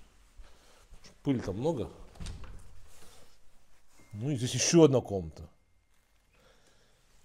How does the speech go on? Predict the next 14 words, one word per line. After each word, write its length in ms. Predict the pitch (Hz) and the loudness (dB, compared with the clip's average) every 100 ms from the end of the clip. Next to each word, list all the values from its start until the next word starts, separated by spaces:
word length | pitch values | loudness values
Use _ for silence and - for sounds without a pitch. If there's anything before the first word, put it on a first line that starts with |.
| - | -16
Ещё 400 | 95 - 135 123 | -8 -2 4 4
одна. 200 | 92 73 - - - - - - - - - | 4 -4 -14 -16 2 4 6 2 0 -6 -8
Ну 220 | 95 104 | -8 -6
да 200 | 127 139 | -4 -2
ладно. 560 | 147 120 87 78 80 98 - - - - - - - - - - - - - - - - - - - - _ | 0 0 -2 -6 -8 -12 -14 -20 -20 -20 -20 -20 -20 -20 -20 -20 -20 -20 -20 -20 -20 -20 -20 -20 -20 -20 _
Ну 180 | - 95 | -14 -12
да 200 | 107 127 | -8 -4
ладно. 420 | 131 92 85 87 92 - - - - - - - - - - - - | -2 -4 -6 -10 -14 -20 -20 -20 -20 -20 -20 -20 -18 -18 -20 -20 -14
Кресло, 440 | 107 117 294 - | -8 -6 -6 -8
кстати, 180 | 135 110 | -10 -8
интересно, 520 | 113 127 117 110 104 | -8 -6 -6 -6 -6
да? 240 | 107 220 - - - - - - - - - - - - - | -4 -4 -6 -18 -18 -18 -18 -20 -20 -20 -20 -20 -20 -20 -20
Всё, 400 | - - - | -14 -8 -4
в 80 | 254 | -4